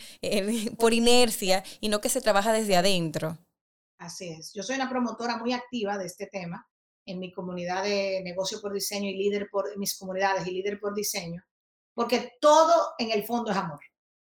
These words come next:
Speaker 2: Entonces, muchos no accionan porque no se aman lo suficiente. Muchos no accionan porque no tienen las mentalidades necesarias para accionar, muchos no accionan porque no han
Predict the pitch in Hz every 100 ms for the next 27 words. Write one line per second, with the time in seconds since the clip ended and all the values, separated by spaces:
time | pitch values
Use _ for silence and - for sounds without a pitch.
0 | _ _ _ _ _ - 202 202 220 214
1 | 247 240 247 269 277 269 262 254 240 -
2 | 269 247 202 190 220 247 _ _ _ -
3 | 202 220 220 214 240 185 175 170 165 180
4 | 180 - 175 185 - _ _ _ _ _
5 | _ - 226 262 262 262 247 233 226 226
6 | 220 220 - 269 262 233 202 226 254 _
7 | _ _ _ 240 240 254 277 277 285 277
8 | 247 - 233 226 220 226 220 214 285 294
9 | 240 214 190 202 - 196 180 175 170 -
10 | 196 185 202 208 185 - - 180 170 160
11 | 151 - _ _ _ _ _ - 233 262
12 | 269 269 254 247 247 240 240 - 262 277
13 | 277 226 208 214 220 202 - 208 208 220
14 | 226 247 247 247 262